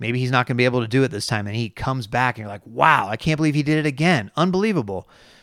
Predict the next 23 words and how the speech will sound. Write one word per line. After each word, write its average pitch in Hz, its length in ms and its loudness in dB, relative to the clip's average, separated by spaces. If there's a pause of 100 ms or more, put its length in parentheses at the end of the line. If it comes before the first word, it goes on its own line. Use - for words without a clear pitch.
(240)
Like, 117 160 0
I 147 80 8
gotta 156 180 4
tune 165 280 2
in 175 100 6
to 160 80 4
watch 170 300 2
this." 98 180 -2
So 131 260 6 (180)
I 135 120 4
think, 190 260 0 (180)
I'm 147 120 6
not 170 180 4
saying 156 160 2
it's 131 160 -2
exactly 117 480 2
equivalent, 139 420 0
but 117 100 0
I 117 40 2
think 131 160 -2
it's 120 140 -4
a 107 40 -2
little, 117 440 2